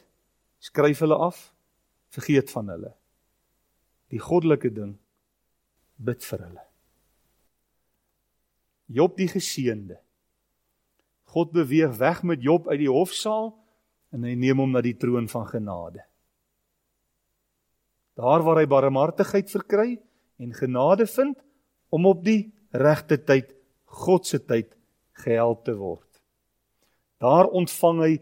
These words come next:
uit louter genade vergifnis, hy ontvang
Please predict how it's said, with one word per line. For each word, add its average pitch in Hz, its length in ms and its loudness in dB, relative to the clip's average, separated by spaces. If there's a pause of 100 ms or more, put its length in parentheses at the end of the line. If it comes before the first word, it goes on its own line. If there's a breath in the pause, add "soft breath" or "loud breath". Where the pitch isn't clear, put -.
(360 soft breath)
uit 131 180 -4
louter 190 680 4
genade 202 600 0 (340 loud breath)
vergifnis, 254 960 -2 (480)
hy 131 100 2
ontvang 147 500 -2